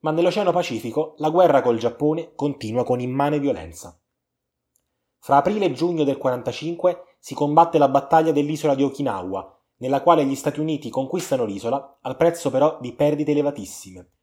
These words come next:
circa diecimila vittime ed oltre trentamila feriti, molti peraltro a causa dei disperati attacchi da parte dei kamikaze giapponesi.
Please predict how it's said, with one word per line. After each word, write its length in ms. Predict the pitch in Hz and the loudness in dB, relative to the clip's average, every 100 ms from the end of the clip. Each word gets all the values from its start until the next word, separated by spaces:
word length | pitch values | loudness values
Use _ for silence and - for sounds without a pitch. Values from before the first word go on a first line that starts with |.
| _ _ _ | _ _ _
circa 520 | - 196 - 143 131 | -8 -8 0 2 2
diecimila 540 | 113 135 147 151 165 | 2 -2 0 2 2
vittime 540 | 131 170 - 185 185 - | 2 -2 -8 -6 -6 -6
ed 160 | 135 | -2
oltre 260 | 151 165 160 | 0 2 0
trentamila 560 | 151 143 135 147 151 139 | 0 -2 -2 0 0 -2
feriti, 500 | 139 92 85 92 _ _ _ _ | -6 -8 -14 -20 _ _ _ _
molti 340 | 165 170 - | 2 2 2
peraltro 540 | 156 127 104 - - - | 2 2 0 -2 -4 -6
a 140 | 131 | -10
causa 320 | - 156 139 | 0 2 2
dei 160 | 123 117 | -2 -2
disperati 460 | 120 - 151 156 143 | -6 -4 0 2 2
attacchi 560 | - 110 104 - 143 | 0 -6 -6 -10 -10
da 120 | 127 139 | -2 4
parte 260 | 127 123 | 4 4
dei 140 | 123 117 | -2 -2
kamikaze 520 | 131 139 160 110 120 | -2 0 0 0 -2
giapponesi. 640 | 123 - 127 - - - | -2 -2 -6 -8 -18 -20